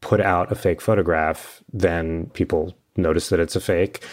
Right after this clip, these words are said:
uh, even if it's visually compelling, even if to the sight it looks totally real. There are all other kinds of ways in which we can determine what's real and what's fake. And then it becomes a dangerous thing to do, to rely on faked evidence, because then you're implicated.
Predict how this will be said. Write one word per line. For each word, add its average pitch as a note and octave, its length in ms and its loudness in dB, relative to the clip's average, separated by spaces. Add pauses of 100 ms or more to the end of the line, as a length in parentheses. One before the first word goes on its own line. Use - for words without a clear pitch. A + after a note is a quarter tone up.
(200)
uh, E2+ 180 4
even A#2+ 220 6
if A#2 100 4
it's F#2 100 0
visually F#2 360 2
compelling, E2 400 -6
even A2 180 4
if - 240 -2
to - 140 -6
the D#2+ 80 -6
sight G2 420 2
it F2+ 60 4
looks E2 260 -2
totally F2 340 0
real. D#2 400 2 (300)
There G#2 140 4
are - 80 -2
all G#2+ 260 6
other F#2 240 4
kinds E2+ 300 -2
of D#2+ 80 0
ways F2+ 240 4
in E2 100 -4
which E2 180 -4
we E2+ 120 -2
can D#2+ 320 -4
determine E2 400 -2
what's D#2+ 180 -2
real D#2+ 160 0
and D#2 80 -4
what's D#2+ 160 -4
fake. F2 340 0 (360)
And F#2 200 4
then E2+ 500 0
it A#2+ 160 4
becomes A2+ 240 2
a F#2+ 40 2
dangerous F#2+ 340 2
thing B2 200 0
to A#2 100 -2
do, F#2+ 200 2
to - 120 -6
rely E2 300 -2
on D#2+ 80 -2
faked E2 260 -2
evidence, D#2+ 300 -2
because E2 400 -2
then E2 300 -2
you're F2+ 200 4
implicated. F2 540 -6